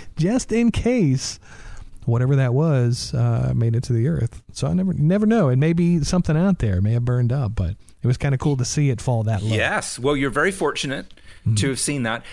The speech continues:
Speaker 2: I have, I have this very odd experience where a, a large part of my life has been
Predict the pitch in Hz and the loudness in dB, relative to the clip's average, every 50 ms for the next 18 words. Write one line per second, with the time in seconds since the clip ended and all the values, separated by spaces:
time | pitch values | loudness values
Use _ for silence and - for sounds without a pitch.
0 | - - - 151 143 - - 147 202 226 233 247 247 190 180 - - - - - | -20 -10 -8 -8 -8 -4 -2 -2 0 0 0 -2 -2 -4 -6 -12 -18 -20 -20 -18
1 | - - - 151 - - - 156 - - 175 - - - 147 139 147 147 139 - | -14 -10 -8 -8 -6 -4 -6 -4 -4 -4 -4 -4 -4 -4 -4 -2 -2 -4 -6 -6
2 | - - 123 123 117 110 107 98 - - - - - - - - - - - - | -6 -6 -4 -4 -4 -4 -6 -8 -10 -12 -14 -16 -16 -16 -16 -16 -18 -18 -20 -20
3 | - - - - - - - - - - - - - - - - - - 131 113 | -20 -20 -20 -20 -20 -20 -18 -18 -18 -20 -18 -12 -10 -6 -6 -6 -6 -4 -4 -4
4 | 104 98 92 85 85 - - - 117 123 127 127 120 117 113 - - - - - | -2 -4 -6 -6 -8 -10 -10 -6 -4 -2 -2 0 0 -2 -4 -6 -8 -12 -12 -10
5 | 127 127 - - 127 117 123 139 143 151 170 - - - - - - 147 147 139 | -10 -8 -6 -4 -4 -2 -2 0 0 0 0 -2 -6 -10 -10 -6 -4 -4 -4 -4
6 | - - 127 120 120 120 117 123 127 123 113 - - - - - 123 117 117 107 | -6 -6 -6 -4 -4 -4 -2 -2 -2 -4 -4 -6 -8 -8 -8 -6 -4 -4 -4 -4
7 | 92 101 - 123 120 117 104 80 73 78 95 123 131 - | -6 -6 -4 -4 -4 -4 -4 -6 -6 -8 -8 -8 -8 -10